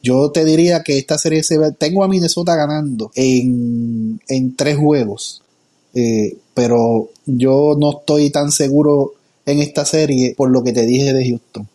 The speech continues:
Nada lo pueden, no lo pueden descartar por su dirigente, por su, eh, picheo inicial, no por su bullpen, porque ahí estamos, eh, de acuerdo, Pit-, eh, Pitín. El bullpen no es el mejor,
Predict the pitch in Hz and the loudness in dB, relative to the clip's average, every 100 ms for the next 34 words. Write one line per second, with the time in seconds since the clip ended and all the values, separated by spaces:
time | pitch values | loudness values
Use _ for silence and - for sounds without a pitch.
0 | _ 127 123 127 143 147 143 143 139 143 | _ -4 0 2 2 0 0 0 2 2
1 | 160 151 151 143 139 - 117 - 104 - | 2 2 0 -2 -6 -4 -6 -6 -10 -8
2 | 107 117 117 113 120 165 196 196 190 - | -8 -4 -4 -2 -2 0 0 0 -2 -6
3 | _ _ _ 127 120 - 127 123 120 131 | _ _ _ -2 -2 0 0 0 0 0
4 | 117 123 123 131 131 135 131 - 165 196 | 0 -2 -2 0 0 2 0 0 2 2
5 | 208 214 _ _ _ 131 147 208 208 208 | -2 -6 _ _ _ -2 0 2 0 0
6 | 214 196 180 196 202 156 143 147 170 175 | 2 2 2 -2 -2 -2 -2 -2 -4 -4
7 | 165 _ _ 139 135 131 127 156 139 131 | -6 _ _ -2 0 -2 -2 0 -2 -2
8 | 147 143 143 127 131 127 143 139 - _ | -4 -4 -4 -4 -2 -2 -2 -4 -10 _
9 | _ _ _ _ - 127 131 127 139 160 | _ _ _ _ -4 0 0 0 0 2
10 | 165 160 156 151 156 151 147 170 165 | 2 2 2 2 0 0 0 2 0